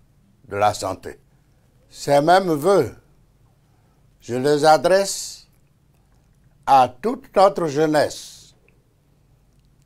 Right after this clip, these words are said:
qui constitue la force vive de la nation. Une partie de cette jeunesse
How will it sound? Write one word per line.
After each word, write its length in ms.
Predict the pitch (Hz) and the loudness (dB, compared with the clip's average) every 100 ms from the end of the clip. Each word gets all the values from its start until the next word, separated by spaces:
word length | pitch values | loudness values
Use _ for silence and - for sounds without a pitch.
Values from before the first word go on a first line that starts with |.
| _ | _
qui 240 | - 143 131 | -10 -8 -4
constitue 880 | 165 170 - 180 - 156 160 - - _ _ _ _ _ _ _ _ _ _ - | -2 -2 -4 -6 -4 -4 -4 -6 -16 _ _ _ _ _ _ _ _ _ _ -6
la 220 | 139 143 | 0 0
force 380 | - 156 156 131 | 0 0 0 -4
vive 560 | 117 135 175 170 160 - _ _ _ _ _ _ _ _ _ _ _ _ _ - | -8 -4 -4 -4 -10 -18 _ _ _ _ _ _ _ _ _ _ _ _ _ -8
de 60 | |
la 200 | 123 127 | 0 2
nation. 560 | 131 131 123 - 117 73 _ _ _ _ _ _ _ _ _ _ _ _ _ _ _ _ _ _ _ _ _ _ _ _ - | 2 2 0 -4 -10 -12 _ _ _ _ _ _ _ _ _ _ _ _ _ _ _ _ _ _ _ _ _ _ _ _ -8
Une 240 | 160 180 | -6 -4
partie 540 | 180 180 175 190 208 | 2 2 2 -4 -10
de 140 | 165 160 | -6 -6
cette 260 | - 180 | 0 0
jeunesse 800 | 151 151 165 147 90 - - - | -2 -6 -4 -4 -6 -12 -18 -20